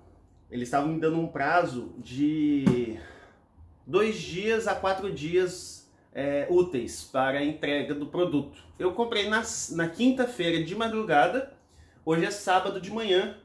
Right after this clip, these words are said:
e chegou no sábado. Então, tipo assim, sábado não é dia útil e chegou no sábado. Então, isso aconteceu também com o dia que eu comprei na Amazon,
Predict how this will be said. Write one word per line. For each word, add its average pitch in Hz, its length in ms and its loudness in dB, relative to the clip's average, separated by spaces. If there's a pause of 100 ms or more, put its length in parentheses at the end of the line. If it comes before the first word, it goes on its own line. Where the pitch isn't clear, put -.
(540)
e 156 80 -6
chegou 190 340 0
no 202 80 -4
sábado. - 560 -2 (220)
Então, 139 320 -2
tipo 165 160 -6
assim, 165 580 2
sábado 175 420 -2
não 202 100 -4
é 208 80 -4
dia 220 180 0
útil 190 400 -4 (240)
e 131 220 -4
chegou 147 260 -6
no 175 80 -6
sábado. 117 340 -4
Então, 131 400 -6 (240)
isso 170 220 -2
aconteceu 190 400 0
também 165 400 0
com 165 680 2
o 139 60 0
dia 147 160 -4
que 151 60 -12
eu 143 80 -4
comprei 139 260 -4
na 135 180 -4
Amazon, 185 480 -2